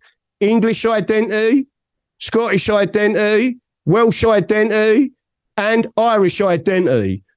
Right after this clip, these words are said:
The last person to do that, his name was Joseph Stalin. And he was in charge of the identities in the Soviet Union.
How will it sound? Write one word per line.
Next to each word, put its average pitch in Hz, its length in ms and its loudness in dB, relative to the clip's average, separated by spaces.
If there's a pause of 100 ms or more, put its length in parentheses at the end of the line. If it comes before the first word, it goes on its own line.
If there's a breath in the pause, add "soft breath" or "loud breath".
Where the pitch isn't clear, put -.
The 170 120 2
last 269 440 -2
person 240 420 0
to 214 140 -2
do 214 300 2
that, 151 240 0
his 151 160 0
name 214 280 0
was 175 140 0
Joseph 233 600 -2
Stalin. 202 840 0 (1300)
And 165 140 0
he 240 240 2
was 220 180 2
in 214 160 2
charge 208 400 0
of 160 120 0
the 196 140 0
identities 190 720 0
in 185 100 2
the 175 100 2
Soviet 196 600 -2
Union. 165 520 2